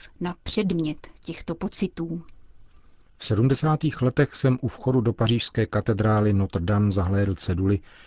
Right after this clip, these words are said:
Speaker 2: která návštěvníky vyzývala k úctě vůči pocitům těch, kteří tuto katedrálu pokládají za svaté místo. Katedrála patří francouzskému státu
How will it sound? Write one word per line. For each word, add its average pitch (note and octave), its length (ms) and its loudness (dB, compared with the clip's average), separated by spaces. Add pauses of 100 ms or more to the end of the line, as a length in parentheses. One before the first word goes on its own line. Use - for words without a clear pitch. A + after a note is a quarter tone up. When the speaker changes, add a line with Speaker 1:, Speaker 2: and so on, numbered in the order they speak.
(160)
Speaker 2:
která A2 320 2
návštěvníky A#2+ 760 2
vyzývala A2 520 2
k - 260 -10
úctě C#3 400 2
vůči F2+ 300 -2
pocitům F#2+ 600 0
těch, - 280 0
kteří G2 340 0
tuto - 320 -2
katedrálu F#2 680 0
pokládají F#2 680 0
za E2 120 -2
svaté F2 420 -2
místo. E2 400 -2 (880)
Katedrála G#2+ 540 4
patří G2 360 -2
francouzskému F#2+ 720 2
státu G2 500 0